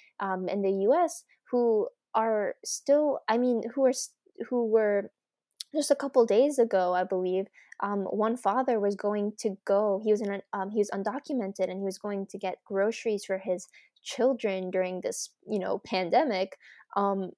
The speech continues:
to, for his family, to support his family. And yet an ice officer, you know, um, ca-, uh, uh, an ice officer caught him. And it was just, y-, and, and these, and undocumented immigrants, for instance, they might not have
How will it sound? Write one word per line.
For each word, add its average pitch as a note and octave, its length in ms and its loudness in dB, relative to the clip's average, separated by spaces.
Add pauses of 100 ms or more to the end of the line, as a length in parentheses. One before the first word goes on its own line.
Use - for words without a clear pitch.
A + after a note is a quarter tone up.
(240)
to, - 120 -8 (180)
for G3 240 -6
his F#3 220 0
family, B3+ 360 0
to F3+ 80 -2
support G3+ 320 -2
his F#3+ 140 -4
family. C4 560 -4
And G3+ 180 -2
yet A3 160 -2 (240)
an G3+ 240 0
ice C4 300 -2
officer, G3 640 -2 (300)
you G3+ 120 0
know, F#3+ 320 0 (160)
um, F3+ 340 -4 (100)
ca-, - 280 -4
uh, G#3+ 120 0 (100)
uh, G3 120 2 (380)
an G#3 140 -2 (100)
ice A#3+ 240 0
officer G3+ 640 0
caught C#4+ 340 0
him. F#3 280 -6 (380)
And G#3+ 320 0 (120)
it C4 120 2
was C4+ 180 0
just, - 380 0 (400)
y-, B2 420 -10
and, A3 140 4 (160)
and G3+ 320 -4
these, A#3+ 180 -4 (140)
and G#3+ 220 -2 (480)
undocumented B3 760 0
immigrants, C4+ 400 -2
for - 80 -6
instance, G#3 380 -4 (280)
they A3+ 120 4
might D4 220 -4
not B3 240 -2
have A#3+ 120 -4